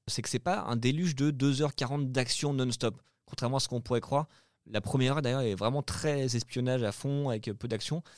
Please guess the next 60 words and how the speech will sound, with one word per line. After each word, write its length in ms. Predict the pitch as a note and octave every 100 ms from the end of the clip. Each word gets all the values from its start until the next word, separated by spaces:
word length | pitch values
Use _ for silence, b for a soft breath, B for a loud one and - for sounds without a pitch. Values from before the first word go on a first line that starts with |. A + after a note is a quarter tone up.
| B -
Par 100 | -
contre, 260 | D#3 D#3 -
dès 100 | A#2
qu'il 100 | A#2+
y 20 |
a 20 |
de 40 | A2
l'action, 320 | G2 E3 C3
ouais, 100 | C3
ça, 380 | - G2+ G2 G#2
ça 160 | A2+
y 80 | C3
va, 160 | D3 D3
et 80 |
c'est 160 | - A#2
très 200 | - B2
impressionnant, 520 | A2+ A#2 - B2+ D3 - B B B B
avec 180 | A2+ G#2+
beaucoup 280 | A#2 C#3 C3+
de 60 | -
cascades 360 | B2 - B2
faites 220 | - -
en 100 | G2
vrai, 420 | G2+ A2+ A#2+ D#3 - _ _
et 80 | A#2+
notamment 380 | B2 A#2+ A#2 D3
donc, 180 | B2 A#2+
euh, 480 | A2 G#2+ G#2 G#2+ G#2
ce 120 | -
qui 160 | -
a 20 | A2
été 180 | A#2
très 300 | - G2+ C3
vite, 240 | B2+ C#3+ -
euh, 560 | A2+ G#2 G2+ G#2 G#2 G#2+
vendu 380 | A#2 A#2 A#2
à 20 | C#3+
la 80 |
fois 120 | - A#2+
sur 100 | G#2+
les 80 |
photos 200 | G#2 A#2+
de 60 | A2+
tournage 420 | B2+ C3 C3+ D3 D3+ b b b b _
et, 180 | B2 C#3
euh, 520 | A2+ G#2+ G2+ G2 G2
le 200 | G#2 G#2+
premier 240 | A2 A2+ A2+
making-of, 500 | A2 - A2+ C3+ C#3+
c'est, 280 | - C3
euh, 300 | B2+ G2+ G2
s-, 600 | G2 - - - - - - -
Tom 180 | A#2
Cruise 340 | - C3 D#3 -
qui 320 | - C#3 C#3+
saute 400 | - - D3+ D3+
d'une 160 | B2 A#2+
falaise 300 | B2+ C3 A2
à 40 |
moto 440 | A#2 A#2 C#3 D3+